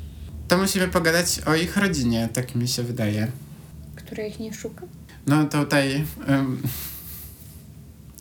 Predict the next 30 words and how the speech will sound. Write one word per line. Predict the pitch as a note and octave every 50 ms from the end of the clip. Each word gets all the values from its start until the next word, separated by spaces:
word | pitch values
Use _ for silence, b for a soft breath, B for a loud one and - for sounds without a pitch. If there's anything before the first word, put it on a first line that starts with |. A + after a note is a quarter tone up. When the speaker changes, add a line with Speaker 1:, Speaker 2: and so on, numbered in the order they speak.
| - - -
Speaker 1:
z | B2 C3
jakichś | D3+ E3 F3 E3+ - F3 E3
względów | D#3+ D#3 D3+ C#3 D3 D#3 D#3+ E3 E3+ E3+ E3+ - - - -
ich | C#3+ D3 D3 -
nie | D3 C#3+ D3
szukają. | - D#3+ D#3 - E3+ D#3 A#2+ - - - - - F#3 D3+ C#3+ - - - - - - - - - - - - - - - - - - - B3+ B B B B B B B B B B B - -
I | B2
się | B2+ - C3
dowiemy | C3 C3+ C3 C#3 B2+ A#2+ A#2 A2+
niedługo. | A2+ A2+ G#2+ A2 G#2+ G#2 - A#2+ B2 B2+ - - -
Speaker 2:
Uuu. | A3 G3+ G3+ A3 B3 C4 C#4 C4+ A#3 G#3 G3 G#3 F#3 - - - -
Speaker 1:
Uuu. | - C#3+ C#3 C3+ C#3 D#3 F#3+ F#3+ D#3+ C#3+ C#3+ D3+ F3+ E3+ - - - - - - - - - - - - B B B B B B B B
Speaker 2:
To | - G#3 G3+ G3+ G#3 G#3 -
Speaker 1:
A | C#3+
przynajmniej | D3 D4+ C#4+ E3+ D3+ D#3+ E3
Speaker 2:
napięcie. | E3 - - F4+
Speaker 1:
tam, | E3 D#3
no, | D#3 D#3+ E3 D3
o | D3+ D#3
rodzinie, | D#3 D3 C#3 C3 C#3+ D#3+ F#3 F#3+ F#3 F3+
no | E3 D#3
ale | D3 C#3+ C#3 C#3+
myślę, | C#3+ D3 C#3+ - - C#3+
że | C3+ C#3+ C#3 C3
główną | C3 C3+ C#3 C#3 C#3+ C3 B2+
taką | C#3 C3 - C3+ B2+ B2
gwiazdą | B2+ C3 C3+ C3+ C#3 C3+ B2+ B2+
będzie | C#3 C3 C3 B2+ B2 G2+
ich | - A#2 A2+ -
metka. | C3+ A#2 A2 G#2+ - - - A2 G#2+ B2